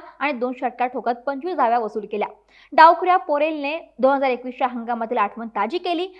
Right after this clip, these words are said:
आणि हर्षल पटेलच्या जखमेवरची खपली काढली. जडेजाने हर्षलच्या शेवटच्या षटकात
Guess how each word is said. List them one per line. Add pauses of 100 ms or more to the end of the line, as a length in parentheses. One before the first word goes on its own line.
(120)
आणि
हर्षल
पटेलच्या
जखमेवरची (140)
खपली
काढली. (360)
जडेजाने
हर्षलच्या
शेवटच्या
षटकात